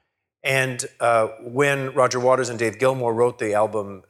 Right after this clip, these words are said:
uh, in between nineteen seventy-seven and nineteen seventy-nine, uh, it was essentially the story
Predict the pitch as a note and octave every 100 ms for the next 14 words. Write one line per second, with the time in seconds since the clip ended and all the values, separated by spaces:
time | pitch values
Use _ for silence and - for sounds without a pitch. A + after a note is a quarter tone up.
0 | - G#2+ G2+ B2 A2 G#2+ G#2 G#2 - A2
1 | A2+ A2 G#2+ - G#2 G#2 G2 - - -
2 | A2 G#2+ G2+ G#2 G2+ G#2+ - G2+ G2+ G#2+
3 | D#3+ C#3 A2+ A2 A2 _ _ _ - G#2+
4 | G#2+ G2 - _ _ _ C3+ C3+ C3+ C3+
5 | C3 B2 - C3+ D3+ C#3+ D3+ C3+ - -
6 | D3+ C#3+ C3+ B2+